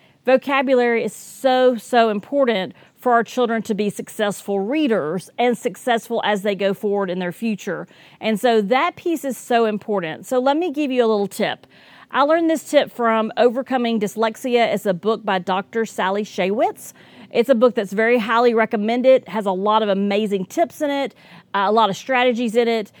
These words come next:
but it's a little hefty read. So y-, give yourself a minute, to, you know, when you get that book to look through it. But she's got something that I love. She has this visual in the book.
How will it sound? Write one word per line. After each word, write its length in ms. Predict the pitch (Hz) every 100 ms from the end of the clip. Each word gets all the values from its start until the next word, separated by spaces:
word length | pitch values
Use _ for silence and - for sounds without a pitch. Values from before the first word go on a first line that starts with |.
| - -
but 200 | 190 294
it's 140 | 339
a 60 | 359
little 220 | 339 302
hefty 380 | 269 285 269 240
read. 380 | 254 202 175
So 500 | 170 220 202 196 202 -
y-, 160 | 208 -
give 160 | 196 269
yourself 320 | 311 285 302
a 60 | 302
minute, 260 | 285 247
to, 240 | 220 185 208
you 60 |
know, 160 | 226 208
when 80 | 214
you 80 | 208
get 160 | 233
that 200 | 240 185
book 140 | 214 202
to 100 | 214
look 200 | 214 185
through 180 | 285 247
it. 120 | - - - -
But 180 | 269 247
she's 220 | 330 285
got 180 | 349 339
something 320 | 320 285 262
that 100 | 226
I 80 | 196
love. 400 | 196 175 117 170
She 140 | 277
has 160 | 269 262
this 160 | 262
visual 540 | 202 185 240 220 220 185
in 80 | 185
the 80 |
book. 400 | 170 190 160 -